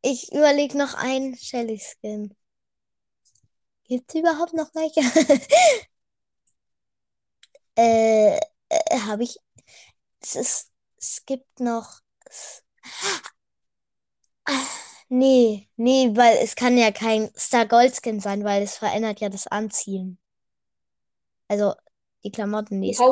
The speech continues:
Speaker 2: Hautfarbe, meinst du, verändert das? Ja, das ist
Speaker 1: Ja,
Speaker 2: Star
Speaker 1: genau.
Speaker 2: Gold Shelly ist es
Speaker 1: Gibt's ja
Speaker 2: nicht.
Speaker 1: gar nicht. Genau. Der Silberskin kann's ja dann auch nicht sein. Also hab ich keine Ahnung.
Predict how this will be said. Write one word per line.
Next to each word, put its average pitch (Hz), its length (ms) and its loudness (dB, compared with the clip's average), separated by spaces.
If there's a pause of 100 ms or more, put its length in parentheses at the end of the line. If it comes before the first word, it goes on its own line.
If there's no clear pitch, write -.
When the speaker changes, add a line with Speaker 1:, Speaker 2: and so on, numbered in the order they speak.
Speaker 2:
Hautfarbe, 214 360 -2
meinst 202 260 -6
du, 208 80 -8
verändert 208 420 -14
das? - 320 -16 (500)
Ja, 220 340 -10
das - 320 -10 (200)
ist 226 300 -4
Speaker 1:
Ja, 220 140 4
Speaker 2:
Star - 20 0
Speaker 1:
genau. 220 140 -2
Speaker 2:
Gold 247 200 0
Shelly 240 320 -2
ist 226 140 -8
es 233 120 -6
Speaker 1:
Gibt's 233 80 -6
ja 208 100 -4
Speaker 2:
nicht. - 0 -
Speaker 1:
gar 202 120 -6
nicht. 202 200 -10 (880)
Genau. 214 520 0 (300)
Der 220 260 -2
Silberskin 233 640 2
kann's 220 280 -2
ja 214 100 2
dann 202 240 0
auch 240 160 4
nicht 247 220 2
sein. 202 540 0 (1400)
Also 277 560 6 (2250)
hab 277 180 4
ich 269 120 -4
keine 269 320 2
Ahnung. 202 460 -2